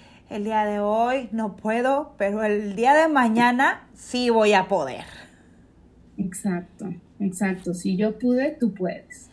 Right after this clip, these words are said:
Speaker 1: Así es, ese es nuestro lema. "Si yo pude, tú puedes". Y pues, bueno, esto es La Mamá Foránea, con Amelia.
Speaker 2: Y con Carla. Les mandamos muchos besos y esperemos que hayan disfrutado,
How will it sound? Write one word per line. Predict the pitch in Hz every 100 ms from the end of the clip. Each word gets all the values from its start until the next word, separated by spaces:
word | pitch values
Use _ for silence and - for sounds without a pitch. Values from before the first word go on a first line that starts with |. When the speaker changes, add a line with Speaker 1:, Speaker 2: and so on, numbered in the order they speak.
| - -
Speaker 1:
Así | - 214 - 202
es, | 175 180
ese | - 208 220
es |
nuestro | 214 208 - 190
lema. | 180 170 165
"Si | - 185
yo | 185 196
pude, | 220 254 285
tú | 277 214
puedes". | - 196 175 170 - - -
Y | 247
pues, | 240 247 240 233 - 214
bueno, | 285 339 349 427
esto | 262 254 294
es | 302 370 453
La | 262 247 247
Mamá | 240 247 269
Foránea, | 254 233 240 233 185 180 - - - _
con | 269 311
Amelia. | 320 285 254 262 339 - - _ - - - - _ _ _ _ _ _
Speaker 2:
Y | 233 240
con | 226 220 208
Carla. | 233 233 226 202 190 185
Les | 214
mandamos | 233 240 240 247
muchos | 262 262 - 254 226
besos | 254 240 277 269
y | 233
esperemos | 214 208 214 220 233
que | 220
hayan | 214 214
disfrutado, | 208 202 202 - 196 208 220